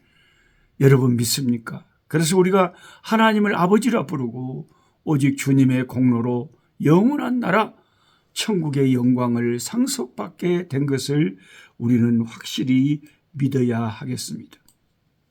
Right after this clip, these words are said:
그 다음에 하나님의 영광을 본 이사야는 두 번째로 하나님의 일꾼으로 자원합니다.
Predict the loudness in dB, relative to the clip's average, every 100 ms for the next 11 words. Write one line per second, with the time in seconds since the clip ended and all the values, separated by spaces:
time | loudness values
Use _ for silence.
0 | _ _ _ _ _ _ _ _ -20 _
1 | _ _ _ _ _ _ _ 0 4 6
2 | 6 4 4 4 2 4 4 2 2 0
3 | 0 0 2 0 -2 -2 -2 -2 -2 -2
4 | -4 -2 -4 -4 -6 -8 -12 -16 _ _
5 | _ _ _ -6 0 2 2 2 2 2
6 | 2 2 0 0 0 -2 -4 -8 -6 -4
7 | -4 -6 -12 -20